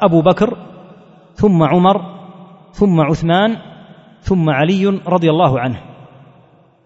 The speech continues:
ويعتقدون أنه قتل شهيدا رضي الله عنه، وأنه على الحق، وأن حبه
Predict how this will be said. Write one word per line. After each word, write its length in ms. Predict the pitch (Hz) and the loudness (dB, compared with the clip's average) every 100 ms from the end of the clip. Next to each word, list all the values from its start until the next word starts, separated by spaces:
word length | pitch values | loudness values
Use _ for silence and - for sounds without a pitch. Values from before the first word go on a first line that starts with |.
| _ _ _ _ _ _ _ _ _ _ _ _ _ _ _ _ _ _ | _ _ _ _ _ _ _ _ _ _ _ _ _ _ _ _ _ _
ويعتقدون 640 | 156 196 - 190 185 214 196 | 0 0 2 0 0 2 2
أنه 420 | 202 190 165 165 | 0 0 2 0
قتل 500 | 208 190 190 185 190 - - | 0 2 2 0 -4 -12 -18
شهيدا 640 | - 170 196 165 185 220 185 | -6 -2 0 2 0 0 -8
رضي 200 | 147 151 | -6 -4
الله 280 | 151 139 135 | -2 -2 -2
عنه، 220 | 185 170 - - - - - _ _ _ _ _ _ _ _ _ _ _ _ _ _ _ _ _ | -4 -6 -8 -20 -20 -20 -20 _ _ _ _ _ _ _ _ _ _ _ _ _ _ _ _ _
وأنه 640 | 147 208 175 165 160 175 - | -6 -2 0 0 0 -2 -6
على 200 | 143 160 | -4 -2
الحق، 380 | 135 170 - - - - - _ _ _ _ _ _ _ _ _ _ _ _ _ _ _ _ _ _ _ _ _ _ _ _ - | -2 -6 -8 -12 -20 -20 -20 _ _ _ _ _ _ _ _ _ _ _ _ _ _ _ _ _ _ _ _ _ _ _ _ -8
وأن 300 | 151 185 170 | -2 0 0
حبه 600 | 208 175 196 208 233 | 0 2 2 2 0